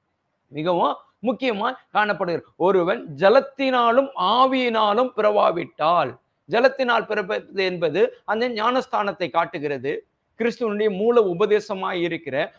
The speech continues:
அந்த ஞானஸ்தானத்தை காட்டுகிறது. ஆவி, அதுக்கடுத்து நமக்குள்ள இருக்கிற அந்த ஆவியானது மாற வேண்டும். பொல்லாத ஆவியா இருக்கலாம் நமக்குள்ள, ஃபர்ஸ்ட்ல இருந்தது. இந்த இடத்துல நல்ல ஆவி, பரிசுத்த ஆவி. அதனாலதான் அது பரிசுத்த ஆவின்னு சொல்லி சொல்றோம். கர்த்தருடைய நாமம் மகிமைப்படுவதாக.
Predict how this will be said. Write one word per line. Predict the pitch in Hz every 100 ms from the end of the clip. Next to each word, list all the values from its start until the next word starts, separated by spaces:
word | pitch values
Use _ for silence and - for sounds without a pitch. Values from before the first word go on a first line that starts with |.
| -
அந்த | 208
ஞானஸ்தானத்தை | 202 208 269 277 233 208 196 185
காட்டுகிறது. | 170 165 143 143 135 196 _
ஆவி, | - 262 285 - 220
அதுக்கடுத்து | 208 269 - 233 214 269
நமக்குள்ள | 233 262 302 294 269
இருக்கிற | 214 214 240
அந்த | 285 226 214 -
ஆவியானது | 208 247 285 254 208 202 202
மாற | 165 160 165
வேண்டும். | 147 143 123 - _ _
பொல்லாத | - 175 208 220
ஆவியா | 190 190 196 185
இருக்கலாம் | 165 180 165
நமக்குள்ள, | 151 156 151 151 143 - _
ஃபர்ஸ்ட்ல | 165 165 170
இருந்தது. | 160 139 131 143 - _
இந்த | 262 269 233 220
இடத்துல | 214 180 180 247 _
நல்ல | - 269 277
ஆவி, | 254 196 175 156
பரிசுத்த | - 233 262 247 175
ஆவி. | 185 185
அதனாலதான் | 185 202 190 180
அது | 233 302
பரிசுத்த | 254 226 247 226 208
ஆவின்னு | 180 175 196
சொல்லி | - 156 - 151
சொல்றோம். | 131 - _ _ -
கர்த்தருடைய | 208 214 202
நாமம் | 185 190 175
மகிமைப்படுவதாக. | 175 175 175 160 156 147 135